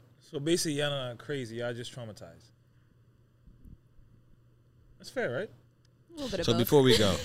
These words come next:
Speaker 2: <laughs>
Speaker 3: before we, before we, we might skip to the next, uh, question. I don't know. Have you, we, we don't need to know why, but have you ever been hurt in a relationship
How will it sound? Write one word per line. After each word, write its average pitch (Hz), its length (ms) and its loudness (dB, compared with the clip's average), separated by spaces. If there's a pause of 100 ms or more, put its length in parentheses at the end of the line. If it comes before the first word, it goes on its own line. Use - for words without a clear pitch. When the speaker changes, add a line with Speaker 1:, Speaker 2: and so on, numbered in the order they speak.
(220)
Speaker 2:
<laughs> - 300 -2
Speaker 3:
before 127 320 6
we, 110 260 8
before 110 360 4
we, 101 300 4
we 98 140 0
might 98 260 -2
skip - 240 -6
to 90 120 -6
the 85 80 -6
next, 80 360 -8
uh, 80 80 -10 (100)
question. 76 300 -12
I - 40 -10
don't 71 80 -10
know. 62 120 -14 (880)
Have 120 220 6
you, - 120 -8
we, 104 240 0 (120)
we 113 140 2
don't 117 160 2
need 117 180 0
to 117 60 -2
know 117 160 0
why, 82 280 -2 (840)
but 98 160 0
have 104 180 2
you 107 140 6
ever 98 160 4
been 95 120 0
hurt 87 200 -2
in 82 60 -6
a 78 40 -4
relationship 73 540 -10